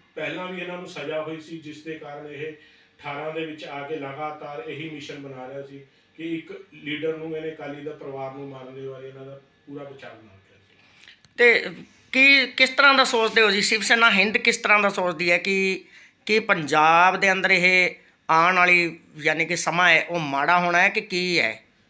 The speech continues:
Speaker 1: ਜੋ ਕਿ ਦੇਖੋ, ਦੋ, ਇਹ ਹਮਲਾ ਸੁਖਬੀਰ ਬਾਦਲ ਤੇ ਨਹੀਂ ਸੀ, ਇਹ ਦਰਬਾਰ ਸਾਹਿਬ ਤੇ ਹਮਲਾ ਸੀ।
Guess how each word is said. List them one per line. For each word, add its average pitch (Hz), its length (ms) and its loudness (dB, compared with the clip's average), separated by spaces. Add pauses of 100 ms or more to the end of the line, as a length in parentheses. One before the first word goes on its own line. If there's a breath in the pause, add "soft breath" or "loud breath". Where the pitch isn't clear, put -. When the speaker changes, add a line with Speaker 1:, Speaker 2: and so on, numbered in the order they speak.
(140)
Speaker 1:
ਜੋ 165 340 -6
ਕਿ 180 120 -16
ਦੇਖੋ, 175 360 -14
ਦੋ, 165 260 -16
ਇਹ 165 180 -8
ਹਮਲਾ 143 300 -10
ਸੁਖਬੀਰ 147 440 -12
ਬਾਦਲ 135 300 -14
ਤੇ 147 120 -18
ਨਹੀਂ 131 220 -16
ਸੀ, 151 200 -16
ਇਹ 160 140 -14
ਦਰਬਾਰ 135 220 -12
ਸਾਹਿਬ 139 280 -18
ਤੇ 147 160 -16
ਹਮਲਾ 123 360 -18
ਸੀ। 101 100 -20